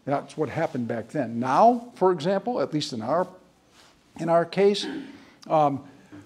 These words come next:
initial underwrites are taking twenty-four to forty-eight hours. This week's probably gonna be forty-eight, maybe even seventy-two, because they're having, I was telling Lanier, they're having an awards trip and, that I didn't go on,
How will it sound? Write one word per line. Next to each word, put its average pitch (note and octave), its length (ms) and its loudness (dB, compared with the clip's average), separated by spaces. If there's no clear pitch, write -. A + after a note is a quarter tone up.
initial F3+ 360 2
underwrites E3 500 2
are D3 60 -4
taking D3+ 400 -4
twenty-four D3+ 500 -4
to C3+ 40 -6
forty-eight C3 460 -4
hours. F#2 400 -12
This E3+ 200 2
week's E3+ 220 -2
probably D3+ 340 0
gonna C#3+ 160 0
be C3+ 140 -4
forty-eight, C3+ 640 -4
maybe G3 360 0
even F3 220 -4
seventy-two, D3 840 -2
because C#3 400 -2
they're C3+ 120 -2
having, C3+ 320 -2
I B2 40 -6
was A#2 100 -8
telling C#3 300 -6
Lanier, C3 220 -2
they're B2+ 120 -6
having C#3 220 -4
an B2 80 -6
awards B2 380 -2
trip C#3 320 -8
and, A2+ 220 -10
that A#2+ 140 -10
I G#2+ 100 -10
didn't C3+ 400 -10
go B2 220 -10
on, B2 220 -12